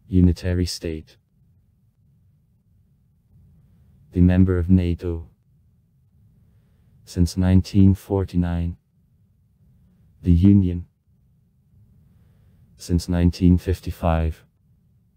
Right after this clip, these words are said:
ode. Since nineteen sixty-one. The European Union. Since January one, nineteen eighty-six.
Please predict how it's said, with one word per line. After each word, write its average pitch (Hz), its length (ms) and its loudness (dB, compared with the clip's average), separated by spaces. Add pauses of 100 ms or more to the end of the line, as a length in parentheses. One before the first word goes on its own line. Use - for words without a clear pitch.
(600)
ode. 95 440 0 (1800)
Since - 320 -4
nineteen 95 580 2
sixty-one. 90 840 -6 (1500)
The 90 120 -2
European 92 600 2
Union. 87 440 2 (1600)
Since - 280 -4
January 92 560 2
one, 87 440 -4
nineteen 87 480 -2
eighty-six. - 720 -10